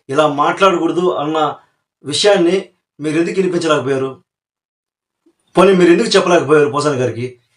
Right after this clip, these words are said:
ఎందుకంటే మీరు ఇలాగే మాట్లాడాలని మీకు ఒక, ఒక, ఒక బార్డర్ ఇచ్చారు. ఎవరికి? మీ వైసీపీ నాయకులకి కావచ్చు, ఎవరికైనా కావచ్చు, ఇలా ఇంత, మీరు ఈ విధంగానే మాట్లాడండి అని చెప్పని మీకు ఒక స్టేట్మెంట్ ఇవ్వడం బట్టి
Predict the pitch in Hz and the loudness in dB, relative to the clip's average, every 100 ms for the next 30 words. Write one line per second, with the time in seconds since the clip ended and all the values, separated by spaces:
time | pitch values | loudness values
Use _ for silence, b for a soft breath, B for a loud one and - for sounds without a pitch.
0 | _ 131 170 220 220 214 208 170 160 185 | _ -6 -4 0 2 2 0 0 2 2
1 | 190 208 185 175 165 165 160 214 226 _ | 2 0 0 0 2 2 0 -4 -6 _
2 | _ _ 139 139 139 147 - 143 131 127 | _ _ -14 -6 0 0 0 -4 -4 -4
3 | 120 120 165 190 175 156 113 110 _ _ | -6 0 0 2 0 0 -4 -6 _ _
4 | _ _ _ _ - 151 170 175 180 156 | _ _ _ _ -8 -4 -2 -2 -4 -2
5 | 160 160 151 170 170 165 151 151 147 - | -2 0 2 0 2 2 2 0 -2 -4
6 | 165 160 - 190 151 156 165 156 139 131 | -2 -2 0 0 0 -2 -2 -2 -2 -4
7 | 180 220 - b b b b _ - 131 | -4 -6 -8 b b b b _ -14 -2
8 | 147 151 147 151 139 160 151 151 147 147 | 4 4 2 -4 -2 -2 0 2 4 4
9 | 151 180 190 170 160 160 151 151 156 139 | 4 4 4 4 2 2 0 0 0 0
10 | 143 151 226 - _ _ - 131 135 117 | -2 -2 -4 -8 _ _ -14 -10 -8 -6
11 | 175 180 180 156 156 151 151 135 131 196 | -4 -2 -2 -2 0 0 0 -2 -2 -2
12 | 269 | -4